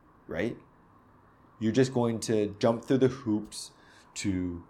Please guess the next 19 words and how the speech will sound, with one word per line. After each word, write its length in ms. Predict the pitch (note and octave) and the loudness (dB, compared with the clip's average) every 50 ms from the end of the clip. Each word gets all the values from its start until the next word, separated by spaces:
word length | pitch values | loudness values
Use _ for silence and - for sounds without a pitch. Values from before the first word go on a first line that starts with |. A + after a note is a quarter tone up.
| - - - | -20 -20 -18
try 360 | - - - - G#2 G2+ A#2 | -16 -8 -2 2 4 4 6
to 100 | B2 B2 | 4 4
learn, 500 | G#2+ A2 B2 C3+ A#2+ G2 F#2 F#2 G#2+ A#2+ - - - - - - - - - - | 4 4 2 2 0 0 -4 -6 -8 -12 -14 -18 -20 -20 -20 -20 -20 -20 -4 2
but 300 | - F#2+ F2+ F2 - - - - - | 4 4 4 4 0 -6 -10 -6 -4
if 120 | A2+ A#2+ | 0 2
you 60 | C3+ | 2
don't 140 | C3 B2+ B2 | 2 2 2
have 160 | C3+ B2+ G#2 | 2 0 0
the 80 | G2+ - | 0 -2
passion 640 | - - - F#2+ A2 D3 - - - A2 F#2 E2+ | -2 -2 -2 0 0 0 -2 -4 -6 -6 -6 -8
for 260 | E2 D#2+ E2 D#2+ D#2+ | -8 -6 -4 -2 -2
it, 120 | G#2+ B2+ - - - - - - - | -2 -4 -4 -8 -16 -20 -20 -16 -10
then 120 | - A2 A2+ | -8 -6 -6
you're 100 | A#2 A#2+ | -4 0
not 240 | B2 A#2+ A#2+ B2 | 0 0 0 0
gonna 480 | - C3 B2 A#2+ A#2+ A#2+ A#2 A#2 A#2 A2+ | -2 -2 -2 -2 -2 -2 -4 -4 -4 -6
wanna 440 | A2+ A2 G#2+ G#2+ A2 A#2 B2+ C3+ B2+ | -6 -6 -4 0 0 2 2 2 0
do 180 | A#2+ C#3+ D#3+ | 0 0 0
it, 140 | D#3+ G2 - | 0 -2 -4